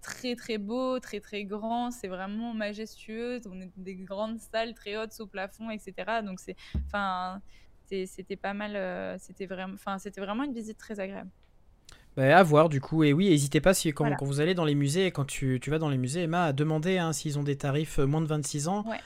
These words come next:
Speaker 2: parce qu'il y a pas mal de musées, euh, qui, je crois que c'est que les musées publics,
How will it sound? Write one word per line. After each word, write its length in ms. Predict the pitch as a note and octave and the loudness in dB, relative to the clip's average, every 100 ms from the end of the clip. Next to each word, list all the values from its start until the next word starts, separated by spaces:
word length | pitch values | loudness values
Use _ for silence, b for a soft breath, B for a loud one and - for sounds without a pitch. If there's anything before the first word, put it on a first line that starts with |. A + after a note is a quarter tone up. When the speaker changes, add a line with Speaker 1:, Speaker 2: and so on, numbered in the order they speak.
| B | B
Speaker 2:
parce 100 | - | 2
qu'il 100 | C#3+ | 2
y 40 | |
a 20 | C#3 | 6
pas 80 | |
mal 180 | G3 G#3+ | 6 6
de 80 | F3+ | 4
musées, 480 | E3 F3 D#3+ F#3 B3 b b b - | 4 4 4 0 -2 b b b 2
euh, 1000 | C#3 C#3 C3 B2+ B2+ B2+ A#2+ A#2+ A#2 A#2+ - | 6 8 8 6 4 4 4 2 2 0 -2
qui, 260 | - D#3 | -4 -2
je 60 | D3 | 0
crois 100 | E3 | -2
que 80 | - | -4
c'est 80 | B2 | -6
que 160 | - | -4
les 60 | F3 | -2
musées 240 | C3 C3 | -2 -2
publics, 920 | C#3 - C3 A#2 D3 - - - - | -6 -6 -6 -4 -4 -6 -10 -10 -12